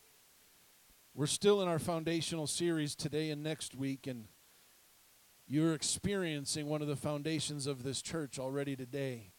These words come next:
and that's the moving of His Spirit. Acts chapter one, verse number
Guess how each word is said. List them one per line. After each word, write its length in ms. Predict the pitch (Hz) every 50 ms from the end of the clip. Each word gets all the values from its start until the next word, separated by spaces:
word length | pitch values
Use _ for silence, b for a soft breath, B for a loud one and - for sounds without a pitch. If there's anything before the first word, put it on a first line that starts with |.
| B B B B B B B B B
and 100 | 123 131
that's 220 | 139 147 139 -
the 140 | - 143 135
moving 340 | 143 156 156 135 147 143 135
of 140 | 131 113
His 120 | 127 135 117
Spirit. 540 | - - - - 165 160 147 123 107 110 - - - - - - - - - - - - - - - - - - - - - - - - - - B B B B B B B B
Acts 300 | - 202 226 226 - -
chapter 400 | - - 233 214 202 - 202 190
one, 280 | 180 196 208 208 202 190
verse 280 | 156 180 185 160 -
number 260 | 190 185 180 165 170